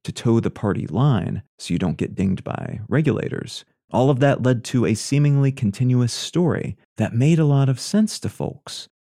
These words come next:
This is a region under assault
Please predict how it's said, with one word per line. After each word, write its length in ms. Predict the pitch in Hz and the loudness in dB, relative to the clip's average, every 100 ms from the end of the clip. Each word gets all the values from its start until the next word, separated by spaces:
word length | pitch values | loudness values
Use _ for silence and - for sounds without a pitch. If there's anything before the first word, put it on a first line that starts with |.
| _ _ | _ _
This 340 | - 120 139 - | 0 2 2 2
is 180 | 127 127 | 0 2
a 120 | 127 | 2
region 440 | 113 160 120 127 | 4 2 2 0
under 340 | - 120 117 120 | 2 2 2 2
assault 580 | 117 - 156 135 135 | -2 0 2 2 0